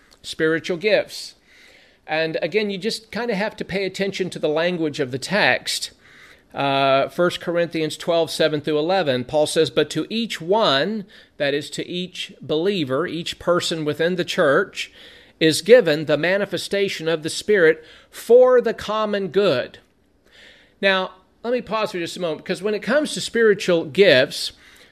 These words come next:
the gifts are not for self-edification, they're for the edification of others.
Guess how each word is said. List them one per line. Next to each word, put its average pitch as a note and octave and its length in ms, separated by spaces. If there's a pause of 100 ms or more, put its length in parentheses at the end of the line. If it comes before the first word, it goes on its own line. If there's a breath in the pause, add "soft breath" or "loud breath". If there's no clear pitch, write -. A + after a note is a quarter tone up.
(120 soft breath)
the F3+ 100
gifts B3+ 540
are F3 100
not F#3 300
for E3+ 100
self-edification, D#3 1600 (440 soft breath)
they're A#3+ 320
for G3+ 200
the F#3+ 160
edification E3 760
of D#3 120
others. F#3 760